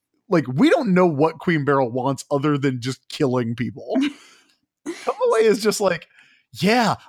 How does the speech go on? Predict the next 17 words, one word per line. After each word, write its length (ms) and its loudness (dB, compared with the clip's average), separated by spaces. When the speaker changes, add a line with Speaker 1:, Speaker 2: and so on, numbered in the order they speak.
Speaker 1:
I 120 2
wanna 280 0
make 360 -2
a 60 -4
sexy 520 -6
shoe." 680 0
Speaker 2:
<laughs> 80 4
Speaker 1:
And 160 0
then, 100 4
Speaker 2:
He's 80 -2
Speaker 1:
like, 120 4
Speaker 2:
more 200 4
Speaker 1:
it's 120 0
Speaker 2:
like 200 0
a, 40 -10
he's 120 2
more 80 2